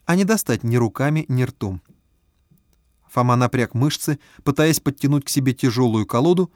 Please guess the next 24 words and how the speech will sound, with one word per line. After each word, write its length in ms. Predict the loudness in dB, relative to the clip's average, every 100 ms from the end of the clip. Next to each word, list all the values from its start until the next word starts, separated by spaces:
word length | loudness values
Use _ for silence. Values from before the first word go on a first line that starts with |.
| _ 0
и 100 | 4
не 100 | 4
подтянул, 600 | 2 -4 0 2 2 -2 _ -6
зато 380 | -2 2 2 2
выволок 520 | 2 4 6 4 0
на 140 | -2 0
берег 280 | 2 0
себя 300 | 0 -2 0
самого, 460 | 0 2 2 0 -4 _ _ _ _ -10
грязного, 720 | -2 2 4 2 2 0 -4 _ _ _ -4
похмельного 680 | -4 0 0 2 0 -4 -6
и 60 | -4
злого. 420 | -2 -2 -4 -6 -12 _ _ _ _ _ _ _ _ _ _ _ _ _
Попытка 540 | -2 0 0 -2 0 0
освободить 680 | 2 0 0 2 2 2 2
руки 300 | 2 0 -2
или 240 | 2 2
отвязать 580 | 2 -2 -2 -2 -2 0
веревку 380 | 0 0 -2 -6
от 200 | -6 -4
колоды 420 | 0 2 0 -2 _ _
успехом 540 | -4 -4 -2 -4 -2 -2
не 120 | 0
увенчалась. 640 | -2 -4 -6 -12 -12 -16